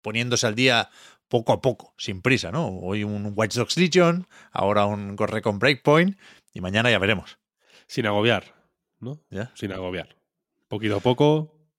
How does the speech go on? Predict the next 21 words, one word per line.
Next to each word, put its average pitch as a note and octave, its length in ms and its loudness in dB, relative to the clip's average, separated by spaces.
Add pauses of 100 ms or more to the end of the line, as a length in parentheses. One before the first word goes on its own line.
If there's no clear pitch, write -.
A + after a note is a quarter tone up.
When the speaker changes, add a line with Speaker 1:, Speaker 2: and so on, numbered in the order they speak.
(840)
Speaker 2:
Hay A2 120 -8
que A2+ 60 -2
dejarle A2+ 280 -2
tiempo, A2+ 240 -2
hay A2 100 -2
que G2+ 120 -2
dejarle G2 260 -6
tiempo G#2 180 -4
a - 40 -2
la F2+ 60 -4
gente A#2 200 -4
para, G2 320 -4
para G2 200 -8
paladear G2 480 -2
el G2+ 260 -4
Roller G2 320 -4
Champions. C3 580 -4
No F#2+ 160 -8
puedes, G2 460 -8 (800)
no A#2 120 -6
puedes A2+ 320 -2